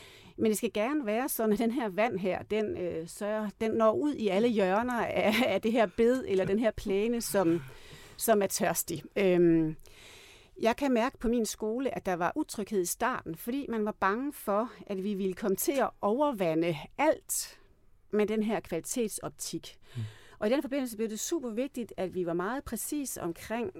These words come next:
Speaker 1: hvad det er, vi, hvad der ender i en selvevaluering, og hvad der ender i en opfølgningsplan.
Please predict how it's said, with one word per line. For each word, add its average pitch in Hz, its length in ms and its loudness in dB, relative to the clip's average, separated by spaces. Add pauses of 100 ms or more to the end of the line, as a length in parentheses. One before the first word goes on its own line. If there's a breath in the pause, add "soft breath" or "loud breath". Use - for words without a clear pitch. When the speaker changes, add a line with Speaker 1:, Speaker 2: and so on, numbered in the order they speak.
Speaker 1:
hvad 185 340 -2
det 190 220 0
er, 196 260 -2 (100)
vi, 175 360 -2 (240)
hvad 220 120 0
der 175 100 2
ender 240 420 0
i 180 240 -4
en 156 120 -2
selvevaluering, 170 800 -2
og 156 60 -4
hvad 170 120 0
der 180 60 2
ender 196 300 2
i 190 60 4
en 175 140 4
opfølgningsplan. 160 880 -6